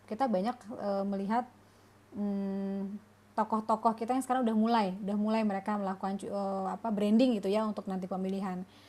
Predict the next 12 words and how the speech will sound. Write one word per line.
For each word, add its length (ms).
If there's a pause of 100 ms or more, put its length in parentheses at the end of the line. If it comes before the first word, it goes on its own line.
(200)
Nah, 80
itu 160
dimaknai 400
apa 320
oleh 160
si, 480 (480)
eh, 120
cuitan 340
itu 100
kita 140
bisa 200
lihat, 340